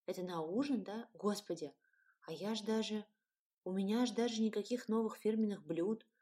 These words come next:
Боже мой, как перед людьми-то неудобно, надо срочно звонить Зойке». Она лихо выпрыгнула из кровати и понеслась к телефону. «Мама, да успокойся же ты! Георгий Станиславович у нас ещё ничего не пробовал.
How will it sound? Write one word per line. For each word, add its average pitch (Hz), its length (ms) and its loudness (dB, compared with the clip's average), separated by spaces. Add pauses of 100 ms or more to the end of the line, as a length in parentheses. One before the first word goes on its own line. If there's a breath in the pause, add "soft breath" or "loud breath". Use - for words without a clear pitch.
(300)
Боже 269 360 4
мой, 208 600 4
как 202 320 2
перед 240 220 2
людьми-то 214 400 0
неудобно, 175 720 -2
надо 175 220 -2
срочно 233 480 2
звонить 185 380 -2
Зойке». 156 480 -2 (720)
Она 208 160 0
лихо 262 260 0
выпрыгнула 214 420 2
из 190 120 -4
кровати 220 480 -2
и 247 60 0
понеслась 180 480 -6
к - 60 -20
телефону. 156 600 -8 (760)
«Мама, 226 640 8 (280)
да 214 140 8
успокойся 277 680 4
же 202 140 0
ты! 190 360 -2 (420)
Георгий 214 520 6
Станиславович 190 1040 -2
у 180 100 -4
нас 190 260 -4
ещё 202 320 -4
ничего 208 480 0
не 226 140 4
пробовал. 170 640 -4